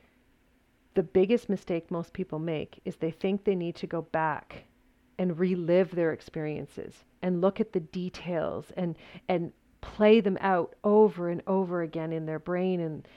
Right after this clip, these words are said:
and it's so far from the truth, because it isn't your past experiences. It's not holding yourself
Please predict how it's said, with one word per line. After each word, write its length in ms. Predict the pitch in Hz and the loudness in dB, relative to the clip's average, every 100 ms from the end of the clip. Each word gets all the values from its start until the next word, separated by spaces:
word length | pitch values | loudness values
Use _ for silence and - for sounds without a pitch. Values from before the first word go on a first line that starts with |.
| - - | -18 -4
and 280 | 180 175 - _ _ _ _ _ _ _ _ _ _ _ _ _ 220 | -2 -2 -4 _ _ _ _ _ _ _ _ _ _ _ _ _ -4
it's 200 | 190 - - | -4 -6 -8
so 300 | 208 208 208 | 2 4 4
far 600 | 208 - 196 185 175 180 - | 2 -4 -2 0 0 -2 -6
from 280 | - 170 160 | -6 -4 -4
the 80 | 151 | -8
truth, 500 | - 123 98 - - _ _ _ _ _ _ _ _ _ _ _ | -10 -12 -12 -16 -20 _ _ _ _ _ _ _ _ _ _ _
because 480 | 208 202 - 185 180 - - - - _ _ _ - | -2 -2 0 0 0 -6 -20 -20 -20 _ _ _ 2
it 200 | 196 - - | 2 2 0
isn't 460 | 226 226 262 247 - | 2 2 0 -2 -8
your 200 | 190 185 | -6 -4
past 500 | - - 196 180 - - | -4 -2 0 0 -4 -14
experiences. 1080 | - - - 190 190 180 170 - 175 165 - | -16 -10 -4 0 0 -2 -4 -6 -8 -6 -6
It's 180 | 202 196 | -4 -2
not 240 | 196 - | -2 -4
holding 500 | - - 208 220 202 | -10 -4 0 2 0
yourself 440 | 185 - 185 175 | -2 -4 -6 -6